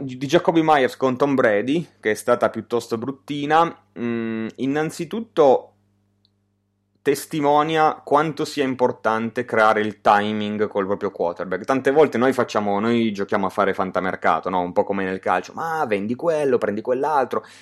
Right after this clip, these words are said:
eh, prendi Mohamed Sanu, prendi Julio Jones, prendi DeAndre Hopkins." Cioè tante volte non è il nome, tante volte è il rapporto. Infatti se vedi poi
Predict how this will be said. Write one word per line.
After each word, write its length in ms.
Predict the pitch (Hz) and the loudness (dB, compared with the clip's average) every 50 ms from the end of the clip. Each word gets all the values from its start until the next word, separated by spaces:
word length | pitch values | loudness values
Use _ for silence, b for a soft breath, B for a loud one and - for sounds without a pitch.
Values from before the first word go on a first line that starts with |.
| B B | B B
eh, 260 | - 110 107 107 104 | -2 0 0 0 0
prendi 340 | 101 - 120 120 120 120 117 | 2 2 2 2 2 0 0
Mohamed 320 | 117 117 113 113 120 117 | 2 2 4 4 2 2
Sanu, 400 | 113 - - 139 139 165 175 170 | 0 -2 -2 -2 0 0 0 0
prendi 240 | 156 135 123 117 117 | 2 2 2 2 2
Julio 260 | 110 113 113 113 120 | -2 -2 0 0 0
Jones, 360 | 123 131 165 170 160 151 147 143 | 2 4 4 4 4 4 0 -2
prendi 240 | - 120 113 110 | -2 -2 -2 -2
DeAndre 300 | 113 113 110 113 113 127 | -2 -2 0 0 0 0
Hopkins." 500 | 143 160 151 151 - - 131 131 123 - B B B B | 2 0 0 -2 -4 -6 -6 -6 -6 -8 B B B B
Cioè 140 | B 131 131 | B -4 -2
tante 300 | 135 143 147 143 165 165 | 0 -2 -2 0 0 4
volte 300 | 151 160 156 156 - 135 | 4 4 4 4 2 2
non 200 | 127 127 131 131 | 2 4 2 2
è 60 | 131 | 2
il 120 | 123 120 113 | 2 2 0
nome, 420 | 110 107 107 101 92 95 98 101 | 0 0 2 0 0 0 -2 -2
tante 260 | - 120 127 135 - | -4 -4 -6 -2 -4
volte 340 | 170 135 120 120 117 117 - | -2 2 2 2 2 0 -2
è 80 | - - | 0 0
il 140 | 117 110 110 | 2 2 2
rapporto. 1040 | 113 151 160 - - _ - 107 92 82 85 87 - _ _ - 117 117 113 B B B B B B B B | 2 2 0 0 -2 _ -2 -2 -2 -2 -4 -8 -12 _ _ -4 -2 -2 -4 B B B B B B B B
Infatti 640 | - 110 110 104 - 131 127 - 95 90 78 _ _ | -8 -8 -4 2 2 2 2 2 -6 -12 -12 _ _
se 220 | _ - - - 110 | _ -10 -4 -2 2
vedi 220 | 110 113 104 95 | 2 2 0 0
poi 280 | - - 104 98 90 | -4 -2 0 0 0